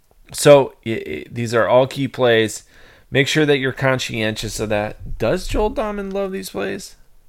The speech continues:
Let's see. Yeah,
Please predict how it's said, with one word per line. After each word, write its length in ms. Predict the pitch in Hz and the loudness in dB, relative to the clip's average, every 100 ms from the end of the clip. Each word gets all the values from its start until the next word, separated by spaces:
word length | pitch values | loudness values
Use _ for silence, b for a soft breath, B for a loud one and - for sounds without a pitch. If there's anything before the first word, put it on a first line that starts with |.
| _ _ _ _ _ _ _ _ _ _ _ | _ _ _ _ _ _ _ _ _ _ _
Let's 180 | 110 - | -14 -10
see. 280 | 117 117 - _ _ _ _ _ _ _ _ _ _ _ _ _ _ | -10 -12 -18 _ _ _ _ _ _ _ _ _ _ _ _ _ _
Yeah, 220 | 113 90 | 0 0